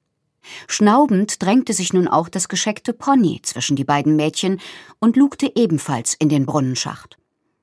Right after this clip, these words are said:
„Na du, hallo. Wer ist denn Holgers neuer Kumpel hier?“, fragte Bibi amüsiert. Tina grinste. „Billy the Kid. Er ist Holgers neuer Freund.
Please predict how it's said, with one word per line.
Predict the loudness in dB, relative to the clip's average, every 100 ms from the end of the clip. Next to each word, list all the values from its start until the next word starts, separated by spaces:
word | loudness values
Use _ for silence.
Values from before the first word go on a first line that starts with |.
| _ _ _ _ _ _ _ _
„Na | 4 6 6
du, | 4 2 -2 _
hallo. | 0 2 4 2 -2 _ _ _ _ _ _
Wer | 2 2
ist | 2
denn | 4 4
Holgers | 4 4 0 0
neuer | 0 0
Kumpel | 0 0 2
hier?“, | -2 -2 -4 -6 _ _ _ _ _
fragte | -2 0 0 -4
Bibi | -2 0 0
amüsiert. | 0 2 0 -2 -10 -14 _ _ _ _ _ _ -2
Tina | 6 8 8
grinste. | 4 0 -2 -2 -6 -12 _ _ _ _ _ _ -6 4
„Billy | 8 8
the | 6 2
Kid. | 0 -2 -4 -20 _ _ _ -4
Er | -2
ist | 0 0
Holgers | 2 4 2 2
neuer | 4 4
Freund. | 2 0 0 -2 -10